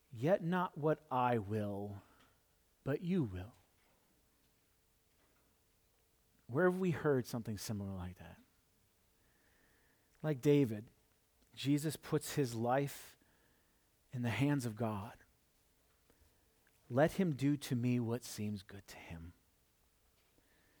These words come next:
And what the Father saw as good was for Christ to be betrayed and abandoned.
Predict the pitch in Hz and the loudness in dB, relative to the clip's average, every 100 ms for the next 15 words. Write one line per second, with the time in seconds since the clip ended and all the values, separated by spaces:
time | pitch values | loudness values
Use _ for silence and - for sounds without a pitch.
0 | _ _ _ 117 131 131 131 147 147 170 | _ _ _ 0 0 0 2 6 6 6
1 | 156 - 147 143 135 123 104 98 135 143 | 2 4 8 8 6 2 0 4 10 10
2 | 214 233 - _ _ _ _ _ _ _ | 10 6 -6 _ _ _ _ _ _ _
3 | _ _ _ _ _ _ _ 127 - - | _ _ _ _ _ _ _ -4 -2 -4
4 | 123 - 143 131 135 - 113 110 98 - | -4 0 4 4 4 -4 -2 -2 -2 -8
5 | - 120 123 127 117 110 - _ _ _ | 0 4 6 4 2 -2 -12 _ _ _
6 | _ _ - 104 98 98 90 82 80 92 | _ _ -6 -4 -2 -2 -4 -6 -10 -12